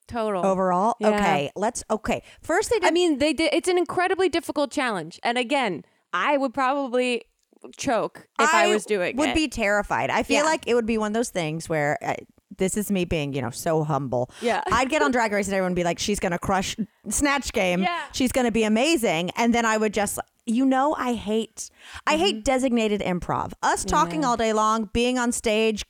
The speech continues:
Speaker 2: good to go,
Speaker 1: Yeah.
Speaker 2: whatever. But when someone's like, "Gamify it,"
Speaker 1: Yeah, yeah.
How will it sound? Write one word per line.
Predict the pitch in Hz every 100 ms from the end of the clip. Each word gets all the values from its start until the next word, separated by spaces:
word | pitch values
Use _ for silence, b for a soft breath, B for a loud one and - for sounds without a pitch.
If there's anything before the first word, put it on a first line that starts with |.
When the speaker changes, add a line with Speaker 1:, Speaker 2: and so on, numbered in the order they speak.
| -
Speaker 2:
good | 233 208
to | 202
go, | 190 175 190
Speaker 1:
Yeah. | 196
Speaker 2:
whatever. | 185 175 190 233 B B -
But | 226
when | 240
someone's | - 262 262 220
like, | 208 196 - _ _ _ _
"Gamify | - 180 190 226 269 262 285 311 330
it," |
Speaker 1:
Yeah, | 185 160
yeah. | 156 156 160